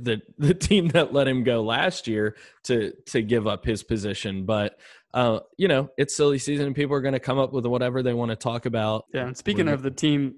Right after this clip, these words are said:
Speaker 2: that he was at last year, Levine Family Racing, they
Speaker 1: Yeah.
Speaker 2: took Christopher Bell this year, um, in the number ninety-five.
Speaker 1: Five. Yep.
Speaker 2: Yep. Um, which is a,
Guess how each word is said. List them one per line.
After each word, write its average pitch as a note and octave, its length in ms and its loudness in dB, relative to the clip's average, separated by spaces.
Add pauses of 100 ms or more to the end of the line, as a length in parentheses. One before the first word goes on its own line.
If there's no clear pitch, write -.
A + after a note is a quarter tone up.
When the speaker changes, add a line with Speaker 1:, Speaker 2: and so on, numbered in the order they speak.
Speaker 2:
that C#3 240 4
he C#3 100 2
was C3+ 160 -2
at C3 160 -4
last D3 260 -2
year, B2+ 140 -6
Levine C3 400 -8
Family C3 320 -10
Racing, C3 460 -6 (380)
they C#3+ 120 0
Speaker 1:
Yeah. C#3+ 160 4
Speaker 2:
took D#3 260 0 (220)
Christopher D3 380 -2
Bell C#3+ 340 4
this B2+ 200 -8
year, C3 380 -4 (380)
um, B2+ 300 -2
in C#3 220 -4
the C3+ 80 -2
number C3 600 -4 (420)
ninety-five. C3 760 -10
Speaker 1:
Five. C3 320 -2 (220)
Yep. C#3+ 140 -2
Speaker 2:
Yep. A#2+ 160 -2 (440)
Um, C3+ 460 2 (240)
which - 380 -4 (200)
is D#3 300 -4
a, C#3 560 -6